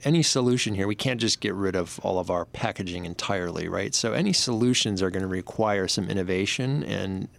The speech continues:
probably nobody in the packaging biz does a better job of coming up with new, interesting, uh, and effective ways to ship and distribute stuff than Aptar Group. So I would keep an eye on that company.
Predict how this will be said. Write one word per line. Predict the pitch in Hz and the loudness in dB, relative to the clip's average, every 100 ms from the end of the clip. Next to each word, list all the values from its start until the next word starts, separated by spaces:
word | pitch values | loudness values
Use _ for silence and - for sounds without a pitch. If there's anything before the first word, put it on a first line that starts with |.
| - | -4
probably | 127 139 117 104 | 0 0 0 0
nobody | 104 101 98 | 2 0 0
in | 95 | -2
the | |
packaging | 90 101 90 104 95 92 90 | -2 -2 -2 -4 -4 -4 -2
biz | 90 87 | -2 -2
does | 101 90 | -2 -2
a | 87 | -2
better | 92 95 87 | -2 -2 -2
job | 87 87 87 | -2 -2 -4
of | - | -6
coming | 98 92 | -6 -2
up | 95 - | -4 -2
with | 92 - - - - - - - | -2 -2 -8 -12 -12 -14 -6 0
new, | 113 113 107 107 - | 2 4 2 0 -2
interesting, | 113 - 104 - 107 95 92 - - - - - | -2 0 0 0 -2 -2 -4 -10 -20 -20 -20 -6
uh, | 92 90 92 90 - | -2 0 0 -2 -4
and | 104 95 | -4 -2
effective | - 104 - 90 | -2 -2 -2 -2
ways | 95 95 95 87 - - - | 0 0 0 -2 -4 -8 -8
to | - 95 92 90 - - - | -2 -2 -2 -4 -8 -12 -4
ship | - 113 101 | 0 0 0
and | 92 | -2
distribute | - 113 95 85 | -2 -2 -2 -2
stuff | - 90 - | 0 0 -2
than | 92 | -4
Aptar | 87 92 - 87 85 | -4 -4 -4 -4 -2
Group. | 87 85 - | -6 -6 -4
So | 92 | -2
I | 87 | 0
would | 107 - | -2 -4
keep | - - | -6 -4
an | 90 | -4
eye | 90 | -2
on | 87 87 | -4 -6
that | 90 - | -10 -8
company. | 101 - 101 | -8 -6 -4